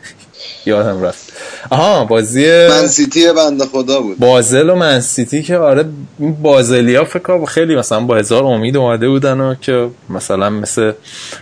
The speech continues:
Speaker 1: به حال پی-، بازل در واقع تا-، تاریخچه اینو داره که تی-، جلوی تیمای بزرگتر بتونه اذیت بکنه و برشون مشکل ساز بشه. حالا این بازی هم فکر کنم اومده بودن که من سیتی رو در واقع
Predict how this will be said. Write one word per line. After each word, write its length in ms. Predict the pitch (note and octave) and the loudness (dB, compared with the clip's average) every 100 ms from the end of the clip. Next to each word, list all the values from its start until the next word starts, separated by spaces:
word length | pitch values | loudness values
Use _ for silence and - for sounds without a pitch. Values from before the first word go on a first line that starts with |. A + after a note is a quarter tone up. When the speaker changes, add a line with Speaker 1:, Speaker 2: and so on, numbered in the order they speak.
| - | -6
Speaker 1:
به 60 | A#2 | -2
حال 240 | A2+ C#3+ | 0 -2
پی-، 200 | C3+ D#3 | -2 -4
بازل 680 | B2 B2+ B2+ B2+ D3 C3+ A#2+ G2+ - - - - - - - - - - | 0 2 2 2 2 2 -2 -8 -20 -20 -20 -20 -20 -16 -16 -18 -20 -6
در 180 | A#2 A2 | -2 0
واقع 200 | G#2+ A#2 | 0 -2
تا-، 340 | - B2 G#2 F#2 - - | -2 0 0 -2 -12 -10
تاریخچه 440 | - A#2 A2 - C3+ | -2 0 0 0 0
اینو 340 | D3+ D3 D3 | 2 2 2
داره 260 | C3 A#2+ C3+ | 2 0 0
که 240 | C3+ G#2+ | 2 2
تی-، 200 | - A2+ | 0 -6
جلوی 260 | G#2+ G#2+ G#2+ | 0 0 0
تیمای 260 | - A2 | -2 -4
بزرگتر 580 | G#2 A2 G#2 G#2 A2+ G#2+ | -2 -2 -2 -2 -2 0
بتونه 280 | G#2+ - G#2+ | 0 -2 -4
اذیت 680 | A2+ G#2 G2 G#2 G#2 G#2 - | -2 -4 -4 -2 -2 -2 -4
بکنه 420 | G#2 - G2+ G#2 | -6 -2 -2 -2
و 420 | G2 G2 G2 F#2+ | -2 -2 0 -2
برشون 420 | G2 G#2 G2 - | -2 -2 -2 -4
مشکل 460 | G#2 G2+ - A2 F#2+ | -4 -4 -2 0 0
ساز 360 | - G#2 G2+ F#2 | 0 0 0 -2
بشه. 500 | G2 - G#2 A2 A#2+ | -6 -2 0 2 2
حالا 180 | A2+ A#2 | 2 2
این 140 | B2 | 2
بازی 260 | A#2 G#2 B2 | 2 2 0
هم 160 | C3 - - - - - - | -2 -6 -18 -20 -20 -20 -8
فکر 120 | B2 | -6
کنم 140 | - C#3 | -2 -2
اومده 480 | B2 A2+ A2 G#2+ | 0 0 0 0
بودن 380 | B2+ C3+ C3+ C3 | 0 2 2 0
که 540 | C3 C3+ B2+ B2+ B2 B2 | 0 2 4 4 4 2
من 200 | A#2 G#2+ | 0 -2
سیتی 380 | G2+ A2 - B2+ | -2 -6 -4 -2
رو 80 | B2+ | 2
در 200 | A2+ G2+ | 2 0
واقع 300 | G2+ A2 | 0 0